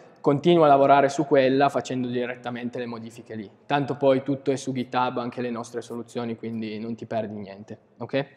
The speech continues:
Poi nell'intervallo sistemiamo. Ok, altre domande?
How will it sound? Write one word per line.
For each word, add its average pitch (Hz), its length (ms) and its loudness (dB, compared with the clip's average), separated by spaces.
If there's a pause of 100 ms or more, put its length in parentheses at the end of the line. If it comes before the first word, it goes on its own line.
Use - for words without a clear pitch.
(180)
Poi 139 140 4
nell'intervallo 127 800 2
sistemiamo. 101 600 -10 (1500)
Ok, 147 420 8
altre 165 260 4
domande? 202 600 6